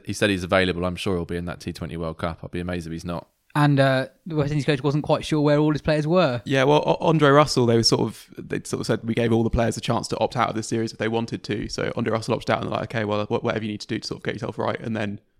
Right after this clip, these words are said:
Speaker 3: turns up he's playing in the, uh, in, in the L P L, and then Phil Simmons was asked about this in the press conference and said, "I had no idea he was doing that." That's, uh, <laughs>
Speaker 1: Yeah.
Speaker 3: So, yeah. Uh, but, I mean, that's just,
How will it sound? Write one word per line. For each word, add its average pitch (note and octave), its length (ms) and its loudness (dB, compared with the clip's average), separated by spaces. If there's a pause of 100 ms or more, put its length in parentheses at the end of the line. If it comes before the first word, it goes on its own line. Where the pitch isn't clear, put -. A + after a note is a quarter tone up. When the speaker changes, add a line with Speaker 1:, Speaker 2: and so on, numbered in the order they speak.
(120)
Speaker 3:
turns A2 180 0
up A2+ 100 0
he's - 100 -10
playing A2 220 4
in A2 80 2
the, A2 120 4
uh, G#2+ 300 2
in, A#2 140 2
in - 120 -2
the A#2 140 6
L A2+ 100 4
P B2 160 6
L, A#2 300 4
and A2+ 100 0
then G#2+ 300 0
Phil A#2 200 2
Simmons A2+ 240 0
was A#2+ 80 4
asked A2+ 120 0
about A#2 60 2
this A#2 100 0
in - 40 -2
the A#2 40 2
press A#2+ 160 0
conference A#2+ 260 -2
and A2+ 140 2
said, - 180 -20
"I A2 80 2
had A2+ 100 2 (140)
no A#2 220 4
idea C#3 200 6
he B2 120 4
was A2+ 100 4
doing A2+ 220 4
that." G#2+ 180 -2
That's, - 220 -4
uh, A2 160 4 (280)
<laughs> - 160 -18
Speaker 1:
Yeah. G#2 360 4
Speaker 3:
So, G#2+ 300 2
yeah. G#2+ 180 2 (500)
Uh, A2 200 4
but, - 100 0
I A2+ 40 6
mean, A#2 120 2
that's - 160 0
just, - 260 -6